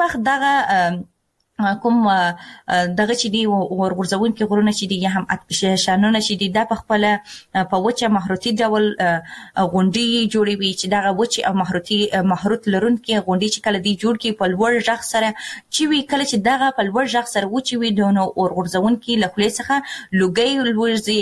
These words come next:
همچنان د دې ترڅنګ د دې څخه ډبرې او اور ټوټې او ویلې شوي،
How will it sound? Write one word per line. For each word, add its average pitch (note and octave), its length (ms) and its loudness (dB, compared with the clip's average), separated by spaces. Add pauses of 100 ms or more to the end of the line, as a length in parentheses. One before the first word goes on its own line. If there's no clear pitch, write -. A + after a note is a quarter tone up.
(140)
همچنان G#3+ 420 0
د F#3+ 140 -2
دې G#3 160 -2
ترڅنګ G#3 320 0
د F#3+ 120 -2
دې G#3 100 4 (100)
څخه G3 180 -2 (540)
ډبرې A3 460 0 (160)
او F#3+ 80 2 (140)
اور A3+ 140 4 (100)
ټوټې B3 380 0 (400)
او G3+ 140 2
ویلې F#3+ 280 2
شوي، B3 300 2